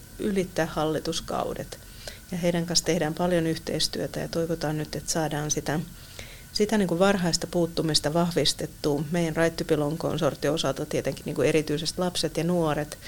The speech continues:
mut myös kaikki niin kuin muun ikäiset. Et jos, jos sä vaikka autat tai jotenkin niin kuin saat järjestettyä toimintaa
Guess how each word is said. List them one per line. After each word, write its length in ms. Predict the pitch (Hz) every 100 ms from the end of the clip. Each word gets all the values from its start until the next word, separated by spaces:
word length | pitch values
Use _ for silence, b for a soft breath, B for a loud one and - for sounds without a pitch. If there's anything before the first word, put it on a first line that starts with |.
| B B B -
mut 140 | 175 175
myös 300 | 175 156 -
kaikki 340 | 190 175 -
niin 220 | 170 160
kuin 320 | - 156 160
muun 380 | 160 165 151 151
ikäiset. 580 | 113 - - - - -
Et 180 | 78 -
jos, 300 | - - - B B B B B
jos 180 | 185 175
sä 80 | 165
vaikka 320 | 165 165 -
autat 420 | - 180 170 156 - -
tai 140 | 160
jotenkin 340 | 156 160 160 156
niin 120 | 151
kuin 120 | 156
saat 380 | - 170 160 165
järjestettyä 680 | 160 156 151 - 147 - 151
toimintaa 840 | 165 165 160 151 147 143 147 143